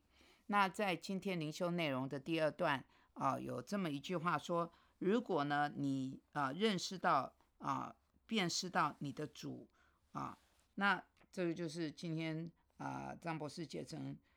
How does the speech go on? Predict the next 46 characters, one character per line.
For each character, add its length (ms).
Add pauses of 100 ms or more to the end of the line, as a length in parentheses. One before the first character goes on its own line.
(120)
为 180
主 200
灵 180
修 140
内 100
容 160
讲 200
座。 160
如 120
果 80
你 120
真 260
正， 220 (320)
啊， 120
辨 200
识 140
到、 160
认 140
识 140
到 300
你 120
的 140
神 260
的 100
话， 300 (360)
那 120
么， 280 (200)
啊， 260 (240)
你 140
就 140
不 180
会 240 (100)
这 160
么 160
的， 300 (600)
啊， 360
啊， 120 (100)
在 260
乎、 280
考 260
虑 180
到， 380
呃， 280 (140)
呃， 180
想 360
到， 280